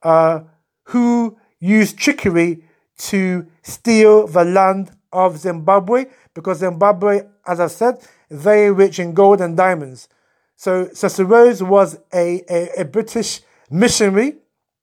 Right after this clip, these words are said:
so-called, you know, Word of God, who saw the riches of Zimbabwe during his mission to Zimbabwe as a missionary.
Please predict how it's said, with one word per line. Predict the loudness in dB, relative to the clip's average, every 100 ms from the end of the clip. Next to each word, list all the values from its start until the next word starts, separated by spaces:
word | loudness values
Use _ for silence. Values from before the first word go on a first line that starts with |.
| _ _
so-called, | -2 2 4 4 2 0 -6
you | -4
know, | -2 -2
Word | -2 2 2
of | 0 0
God, | 2 2 -2 _ _ _ _ _ _ _ _
who | -4 0 0 -2 -6 -14
saw | -14 -4 2 4 4
the | 2
riches | 0 -2 -2 -2 -4 0
of | 0
Zimbabwe | 0 -6 0 0 0 -4 -4 -8 _ _ _
during | -10 -8 -6
his | -8
mission | -4 -4 -2 -4 -4 -12 _ _ _
to | -4 -2 -2 -6 _ _ _ _ _ _ _
Zimbabwe | 0 0 2 2 2 2 0 0 -8 _ _ _
as | -2 -2 -4
a | -10
missionary. | -6 -6 -6 -8 -10